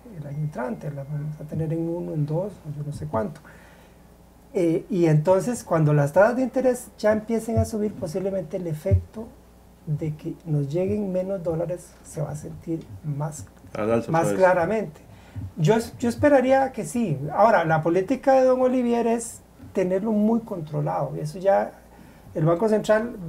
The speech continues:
Speaker 1: bajo este nuevo gobierno, ha dejado clarísimo que no va a dejar que el dólar te pegue brincos.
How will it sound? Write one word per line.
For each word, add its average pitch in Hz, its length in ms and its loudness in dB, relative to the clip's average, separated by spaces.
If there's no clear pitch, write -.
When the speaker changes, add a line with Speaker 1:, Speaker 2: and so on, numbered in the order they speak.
Speaker 1:
bajo 151 320 2
este 160 260 -2
nuevo 214 240 4
gobierno, 208 480 0
ha 185 80 -2
dejado 202 380 2
clarísimo 226 600 0
que 170 120 0
no 170 180 2
va 196 160 8
a 208 40 8
dejar 202 320 2
que 208 100 -4
el 175 80 -2
dólar 180 380 0
te 220 120 -2
pegue 185 340 0
brincos. 180 680 -4